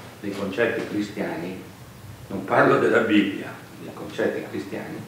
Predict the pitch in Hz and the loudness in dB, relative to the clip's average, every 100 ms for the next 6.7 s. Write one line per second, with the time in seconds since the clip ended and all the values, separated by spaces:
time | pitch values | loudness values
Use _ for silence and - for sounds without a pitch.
0 | - - - - - - - - 117 113 | -14 -16 -16 -16 -16 -16 -12 -2 2 2
1 | - 110 113 123 117 107 110 110 123 120 | 0 -2 4 6 6 6 6 6 4 2
2 | 95 - 95 87 104 95 98 98 92 - | 0 -2 -2 -4 -2 -2 0 0 0 -2
3 | 101 - 113 92 104 104 92 95 98 - | -2 -2 0 2 2 2 2 4 6 4
4 | - 98 98 110 113 110 92 90 - 87 | 4 2 4 4 8 8 8 4 2 0
5 | 85 - - - - 78 - 85 87 87 | 0 6 4 4 -4 -4 -4 -2 -2 -4
6 | - 92 104 - - - | -6 -4 -4 -4 -6 -10